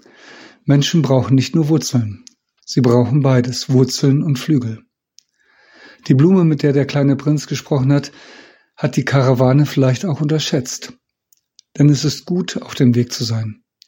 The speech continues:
Wer weiß, vielleicht haben die Menschen dieser Karawane lebenswichtige Dinge zu anderen gebracht. Dazu aber braucht man Kraft, und die hat man, wenn man Wurzeln hat, die bis zum Wasser reichen.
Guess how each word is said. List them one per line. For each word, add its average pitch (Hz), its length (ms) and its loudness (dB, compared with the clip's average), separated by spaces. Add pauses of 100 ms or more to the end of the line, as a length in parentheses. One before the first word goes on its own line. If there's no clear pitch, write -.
(240)
Wer 135 180 2
weiß, 139 460 -2 (580)
vielleicht 147 340 0
haben 147 200 4
die 143 80 4
Menschen 147 340 0
dieser 139 220 0
Karawane 135 640 0
lebenswichtige 139 680 -2
Dinge 156 220 0
zu 139 220 -4
anderen 143 420 0
gebracht. 120 480 -4 (800)
Dazu 127 340 2
aber 135 180 2
braucht 123 340 -4
man 123 120 2
Kraft, - 460 -6
und 131 240 -8
die 120 100 2
hat 113 220 -6
man, 143 320 2 (400)
wenn 131 160 -2
man 139 200 2
Wurzeln 135 440 0
hat, - 260 -12 (420)
die 131 80 -2
bis 127 260 -2
zum 131 180 4
Wasser 120 240 -4
reichen. - 480 -10